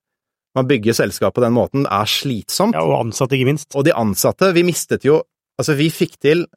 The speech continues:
Speaker 1: eh, som mange får til, ja, det, vi fikk med noen av de aller flinkeste teknologer og designere som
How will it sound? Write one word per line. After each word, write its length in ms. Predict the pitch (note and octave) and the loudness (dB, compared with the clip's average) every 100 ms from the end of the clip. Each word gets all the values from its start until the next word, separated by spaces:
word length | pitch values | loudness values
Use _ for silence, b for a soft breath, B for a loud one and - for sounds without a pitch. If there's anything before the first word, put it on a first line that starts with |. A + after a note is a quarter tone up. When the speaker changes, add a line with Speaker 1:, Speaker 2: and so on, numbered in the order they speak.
| _ C3+ | _ -8
Speaker 1:
eh, 60 | |
som 280 | - E3 D3+ | -4 -2 0
mange 300 | D#3+ D3 A2+ B2+ | 2 2 0 0
får 200 | C3+ G#2 | 0 0
til, 100 | C3 | 0
ja, 40 | C#3+ | 2
det, 140 | D3 C#3+ - | 0 0 -6
vi 140 | D3+ D3 | -8 -4
fikk 160 | D#3+ - | -4 0
med 220 | A#2 C#3+ | 0 2
noen 180 | C#3+ A#2 | 2 2
av 40 | |
de 80 | C3 - | 0 0
aller 260 | A2 A#2 | 0 0
flinkeste 480 | - C3 - - A#2+ | 0 -2 -4 -4 -2
teknologer 600 | A2+ - A#2+ G2 F#2 G#2 | -2 0 2 2 2 0
og 60 | G#2+ | 0
designere 460 | - F2+ F2 F#2+ A#2 | 0 -4 -2 0 0
som 280 | A2+ A2+ | 0 -2